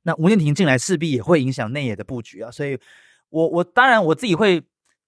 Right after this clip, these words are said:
站在，呃，我觉得我算是，也算是李宗贤的球迷啊，那就觉得说，啊，他很可惜要去二垒这样，但是转念想一想，我觉得或许对整个球队的布局来说，或许不会是坏事，但就是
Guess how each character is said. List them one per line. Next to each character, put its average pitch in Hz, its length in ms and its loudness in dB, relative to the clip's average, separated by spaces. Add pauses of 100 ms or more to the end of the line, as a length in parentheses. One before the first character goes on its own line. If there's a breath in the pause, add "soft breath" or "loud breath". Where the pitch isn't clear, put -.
(100)
站 240 180 0
在， 185 460 2
呃， 131 400 -4
我 156 100 -6
觉 220 80 -2
得 247 60 6
我 220 60 2
算 208 200 0
是， 180 60 -4
也 156 80 2
算 226 120 0
是 220 100 -2
李 147 120 0
宗 165 160 -2
贤 151 100 -6
的 123 100 -4
球 107 260 -10
迷 110 180 -8
啊， 107 80 -6
那 165 80 -2
就 175 80 2
觉 160 80 0
得 151 80 2
说， 151 100 0
啊， 156 100 2
他 135 220 -6
很 160 120 -6
可 143 180 -2
惜 127 200 -8
要 160 200 4
去 156 200 -2
二 151 160 0
垒 104 180 -4
这 - 80 -8
样， 127 80 -6
但 196 100 -2
是 196 180 -2 (540 soft breath)
转 151 220 2
念 220 180 2
想 139 200 0
一 190 40 0
想， 131 180 0
我 120 80 -4
觉 127 80 2
得 147 80 4
或 185 160 4
许 131 180 -6
对 160 220 4
整 120 160 -10
个 110 100 -8
球 120 220 -6
队 139 200 0
的 120 100 -2
布 160 220 -4
局 117 200 -10
来 107 160 -10
说， 113 200 -10
或 208 200 -2
许 120 140 -6
不 120 140 -10
会 127 80 -4
是 139 100 -8
坏 113 240 -8
事， - 240 -12
但 208 160 2
就 196 160 2
是 165 240 -2